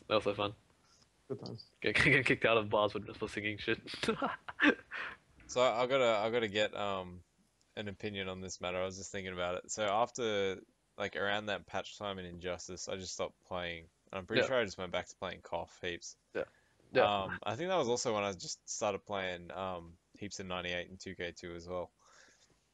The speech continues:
Speaker 3: But then M K X comes out. <laughs>
Speaker 1: Yeah.
Speaker 3: And I don't think I've s-, I don't think I'd spoken to any of you guys really in a, in quite a while. And I can't
Speaker 1: Yeah.
Speaker 3: remember if I messaged you or Vlad, and I was like, "Hey, can I get in the WhatsApp?" <laughs>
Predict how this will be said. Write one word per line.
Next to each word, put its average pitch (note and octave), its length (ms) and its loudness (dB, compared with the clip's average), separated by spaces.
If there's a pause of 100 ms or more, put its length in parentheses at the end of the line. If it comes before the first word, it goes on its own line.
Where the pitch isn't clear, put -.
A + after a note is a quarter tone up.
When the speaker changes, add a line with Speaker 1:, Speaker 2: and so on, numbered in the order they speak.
(200)
Speaker 3:
But A2+ 100 0
then C3 260 4
M A2+ 220 -2
K A2 120 -2
X G#2+ 280 4
comes F#2+ 240 -6
out. E2 220 0 (100)
<laughs> - 200 -4 (360)
Speaker 1:
Yeah. C3 120 4 (200)
Speaker 3:
And A2+ 100 4
I A#2+ 120 8
don't D3+ 80 2
think C#3+ 200 0
I've G2+ 180 2
s-, - 220 -8
I A2 120 6
don't C#3+ 120 4
think C#3 140 0
I'd G#2+ 160 2
spoken G2+ 300 -2
to F#2 160 -4
any F#2+ 180 -4
of F#2+ 60 -4
you F#2 100 -4
guys F#2 340 0
really F2+ 420 -4
in F#2 100 -8
a, F2+ 140 -8 (680)
in G2 280 -4
quite G#2 320 4
a F#2+ 80 2
while. F2+ 440 2 (840)
And G#2+ 80 0
I G#2 60 -2
can't C3 180 2
Speaker 1:
Yeah. A2+ 60 6
Speaker 3:
remember A#2 260 4
if G#2+ 100 0
I A2 100 4
messaged G2+ 520 -6
you G2 160 -2
or F#2+ 240 0
Vlad, F#2 300 2
and F2+ 120 -6
I F#2 40 -4
was F#2 100 -8
like, G2 180 -8
"Hey, A#2 140 -4
can A#2 160 -8
I A#2+ 80 -4
get C#3+ 140 -6
in C#3 80 -10
the A2+ 40 -10
WhatsApp?" F#2+ 460 -8
<laughs> - 60 -20